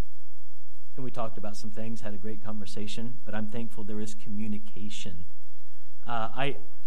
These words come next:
I skimmed on down through there. If you wanna look in verse number thirteen, there is security. It says, "In whom we also trusted after that you heard the word of truth, the gospel of your salvation, in whom after that you believed, you were sealed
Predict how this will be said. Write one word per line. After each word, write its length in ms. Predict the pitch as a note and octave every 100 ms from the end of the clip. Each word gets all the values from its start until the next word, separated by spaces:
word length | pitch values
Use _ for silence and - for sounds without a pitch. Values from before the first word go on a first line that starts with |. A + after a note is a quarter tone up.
| -
I 120 | D3+
skimmed 340 | D#3 - C#3 C3+
on 140 | B2+
down 180 | B2+ A#2+
through 160 | C3+
there. 220 | B2 B2 B2
If 120 | -
you 80 | B2
wanna 120 | B2
look 280 | A#2+ B2+ -
in 100 | A#2+
verse 180 | C3+ C3
number 140 | A2+
thirteen, 800 | - - C3 - - B2+ B2+ B2+ - -
there 200 | B2 A2+
is 80 | A2+
security. 920 | - - - A#2+ B2 B2 B2 B2+ B2 - - - - - - - - - -
It 80 | -
says, 280 | B2+ B2+
"In 120 | A#2 G#2+
whom 380 | C#3+ C3 B2+ -
we 180 | A#2 A2+
also 320 | A#2 A#2 C3
trusted 500 | - B2 B2 - A#2+
after 240 | A2+ -
that 120 | A#2 G#2+
you 100 | G#2+
heard 160 | A#2+
the 100 | A2
word 200 | A2 A#2
of 100 | G#2+
truth, 260 | - A#2+ A2+
the 60 |
gospel 400 | G#2+ A2+ A#2 -
of 60 | A2+
your 100 | A2+
salvation, 500 | A2+ G#2+ G#2+ A#2 A2
in 60 | G#2+
whom 120 | G#2+
after 260 | A2 -
that 160 | G#2+ G#2
you 100 | G#2
believed, 420 | G2+ G#2+ B2 A2
you 120 | G#2
were 80 | G2+
sealed 600 | G2+ - C3+ A2+ G2+ G2